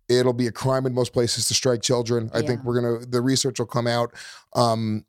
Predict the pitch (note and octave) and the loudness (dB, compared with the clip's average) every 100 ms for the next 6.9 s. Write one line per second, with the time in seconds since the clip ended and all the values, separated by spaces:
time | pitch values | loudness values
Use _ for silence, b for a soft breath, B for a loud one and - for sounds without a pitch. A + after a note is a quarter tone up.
0 | - C3+ A2 A2 B2 C3+ D3 C#3 D3+ C#3 | -2 0 2 0 0 0 0 -2 -2 0
1 | C#3 C#3 B2+ B2 A#2+ B2 D#3+ D3 B2+ D3 | 0 0 -2 0 0 -2 -4 -4 0 0
2 | C#3+ C#3 C3+ C3 D3+ C#3 C3+ A#2 B2 C3 | 0 0 0 0 0 0 -2 -6 -4 -2
3 | A#2+ - - D3 D3 C3+ C#3+ C#3+ C3+ B2 | -2 -4 -8 -2 0 0 0 -2 -4 -6
4 | C#3 D#3 D#3 C#3 C#3 - A#2 B2+ A#2+ D#3+ | -2 0 0 0 -2 -2 -2 -2 0 0
5 | D3+ C3+ B2 A#2+ - C3+ C#3 C#3 B2+ A2+ | 0 -2 -2 -2 0 2 0 -2 -4 0
6 | A#2+ A2+ A2+ C#3 A#2+ C3+ C3 G#2+ | 0 0 -2 -4 -2 0 0 -6